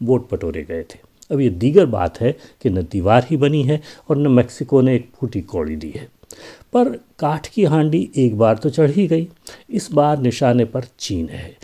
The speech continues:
क्योंकि कोविड नाइनटीन ने बर्बाद कर दिया है। ज़रूरत पड़ी तो रूस और ईरान को भी लपेटा जा सकता है, पर चीन और उसके औपनिवेशिक इरादों वाले राष्ट्रपति शी जिनपिंग भी कोई हाथ पर हाथ रख के नहीं बैठे हैं।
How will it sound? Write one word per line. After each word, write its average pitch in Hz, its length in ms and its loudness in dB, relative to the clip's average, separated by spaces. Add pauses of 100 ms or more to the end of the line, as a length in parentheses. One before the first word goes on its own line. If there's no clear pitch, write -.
(220)
क्योंकि 196 240 2
कोविड 147 380 4
नाइनटीन 120 540 0
ने 135 180 0
बर्बाद 95 440 -2
कर - 180 -16
दिया - 260 -20
है। - 180 -16 (300)
ज़रूरत 196 460 6
पड़ी 170 220 4 (240)
तो 170 100 4
रूस 220 400 4
और 185 240 -2
ईरान 190 360 2
को 160 180 0
भी 165 120 -2
लपेटा 104 360 -2
जा 80 160 -8
सकता - 340 -16
है, - 160 -18 (300)
पर 156 100 -2
चीन 196 400 0 (240)
और 147 120 2
उसके - 420 -2 (140)
औपनिवेशिक 143 800 0
इरादों 120 460 4
वाले 127 260 4
राष्ट्रपति 104 580 0
शी 151 300 -4
जिनपिंग 127 520 0
भी 131 140 -2
कोई 143 260 -2
हाथ 131 440 -4
पर 151 120 2
हाथ 127 360 -2
रख 123 180 -4
के 147 140 -4
नहीं 135 220 0
बैठे 104 320 -4
हैं। 78 200 -16